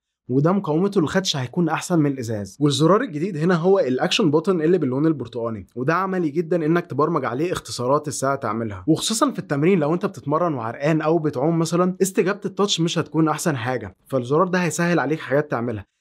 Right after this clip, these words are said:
زي مثلًا انت توقف او تبتدي تمرين. وهنا عشان تطرد الميه من السماعات بتاعه الساعه بتضغط على التاج، مش بتلفه زي ساعات ابل التانية. وسطوع الشاشه هنا بقى ألفين نيتس، ضعف الابل واتش الترا،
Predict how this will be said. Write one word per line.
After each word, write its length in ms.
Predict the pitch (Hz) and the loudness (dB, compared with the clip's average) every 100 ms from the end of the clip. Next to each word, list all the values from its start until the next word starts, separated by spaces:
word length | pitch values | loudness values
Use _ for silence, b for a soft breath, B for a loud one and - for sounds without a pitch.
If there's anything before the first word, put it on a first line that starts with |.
| _ - | _ -2
زي 240 | 147 240 | 2 2
مثلًا 320 | 233 233 220 | 0 -4 -2
انت 160 | 202 202 | -2 0
توقف 540 | 190 - 185 180 175 | -2 0 0 0 0
او 140 | 170 175 | 0 0
تبتدي 360 | 143 - 147 | -2 -4 0
تمرين. 480 | 160 127 117 117 107 | 0 0 -2 -4 -2
وهنا 320 | 117 123 196 226 | 0 2 4 2
عشان 260 | 131 143 | 0 -4
تطرد 340 | 151 175 202 135 | -4 0 0 0
الميه 300 | 120 151 180 | 0 2 2
من 140 | 143 | 0
السماعات 460 | 113 117 113 117 165 | -4 -6 -4 -4 -4
بتاعه 260 | 143 165 170 | -4 -4 -4
الساعه 460 | 151 160 175 190 214 | -2 0 0 -2 -4
بتضغط 460 | - 220 233 226 | 2 2 2 0
على 160 | 143 160 | 0 0
التاج، 420 | 185 180 175 120 | -2 2 2 2
مش 180 | 139 226 | 0 0
بتلفه 440 | 233 226 196 190 | 0 0 0 0
زي 240 | 135 160 185 | 2 2 0
ساعات 360 | 135 117 151 | 0 -2 -2
ابل 220 | 147 - | -4 -2
التانية. 460 | 143 - 113 107 92 | -4 -4 -6 -6 -8
وسطوع 300 | 139 - 214 | -8 0 2
الشاشه 340 | 233 226 202 185 | 2 -2 -4 -2
هنا 200 | 156 190 | 2 2
بقى 340 | 180 190 147 | 2 0 -2
ألفين 360 | 131 113 165 151 | -4 0 2 2
نيتس، 320 | 139 - - | 0 -4 -10
ضعف 380 | 117 151 202 196 | -2 0 0 -2
الابل 320 | 135 160 185 | -4 -2 0
واتش 280 | 131 147 139 | 0 0 -2
الترا، 320 | 135 - 95 | -6 -8 -10